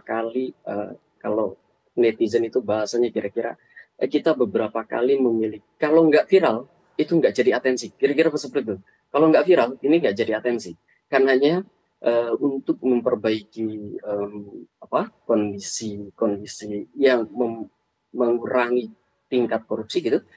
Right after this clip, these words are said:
mengurangi kecenderungan untuk korup para pejabatnya, publik kemudian didorong berlomba-lomba mereka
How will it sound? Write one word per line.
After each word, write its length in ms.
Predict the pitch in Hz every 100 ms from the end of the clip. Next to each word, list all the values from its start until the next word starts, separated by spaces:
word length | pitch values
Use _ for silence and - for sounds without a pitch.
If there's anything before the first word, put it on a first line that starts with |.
| _
mengurangi 560 | 135 117 113 113 113 113
kecenderungan 640 | 123 - 120 110 110 110 110
untuk 160 | 117
korup 260 | - 113 123 _ _ _ _ -
para 240 | 185 170 -
pejabatnya, 640 | - 113 107 92 98 180 _ _ _
publik 240 | 127 127 143
kemudian 320 | 120 113 120
didorong 560 | 113 120 131 139 135 110
berlomba-lomba 880 | - 127 131 127 127 127 135 135 135
mereka 480 | 117 113 104 127 151